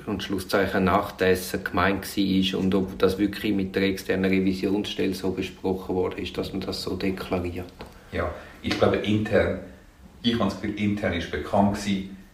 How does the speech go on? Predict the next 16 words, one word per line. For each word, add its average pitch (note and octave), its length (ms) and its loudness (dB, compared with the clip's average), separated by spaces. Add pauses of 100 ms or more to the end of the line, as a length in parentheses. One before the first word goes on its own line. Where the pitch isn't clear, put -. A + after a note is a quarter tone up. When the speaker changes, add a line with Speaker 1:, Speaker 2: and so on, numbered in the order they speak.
(140)
Speaker 2:
dass F#2 180 2
man - 140 0 (960)
so - 260 -16
Spesen G#2+ 720 4 (380)
und A#2+ 160 2
Aufwände, G#2+ 460 2
die - 120 -6
halb G#2 240 2
privat G2 520 2
war, F#2 160 -2 (540)
dass F#2 180 2
man G2 100 -2
das - 220 -2
durchgehen A#2+ 260 4
lassen A2 420 8
hat. G2 280 4